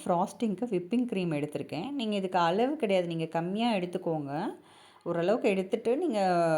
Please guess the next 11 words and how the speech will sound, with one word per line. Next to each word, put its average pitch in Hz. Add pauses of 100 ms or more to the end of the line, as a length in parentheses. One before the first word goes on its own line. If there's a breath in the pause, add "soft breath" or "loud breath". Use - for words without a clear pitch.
(200)
ஃப்ராஸ்டிங்க்கு 196
வந்து 185
நீங்க 208
அந்த 170
ஹேண்ட் 180
விஸ்க் 175
வச்சு 160
நீங்க 190
நல்லா 156
பீட் 175
பண்ணிக்கோங்க. 139